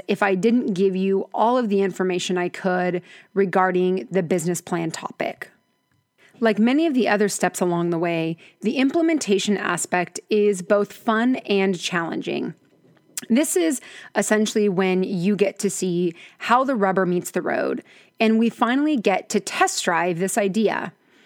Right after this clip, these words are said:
You will be incredibly thankful at this point that you have done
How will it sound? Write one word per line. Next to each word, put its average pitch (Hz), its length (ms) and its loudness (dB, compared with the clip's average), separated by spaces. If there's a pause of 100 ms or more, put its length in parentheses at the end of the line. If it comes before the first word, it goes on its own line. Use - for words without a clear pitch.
(300)
You 226 160 2
will 277 140 0
be 226 340 0
incredibly 247 800 0
thankful 185 680 -2
at 190 160 -2
this 185 180 -4
point 175 520 -6
that - 200 -2
you 226 400 0
have 214 300 -4
done 190 460 0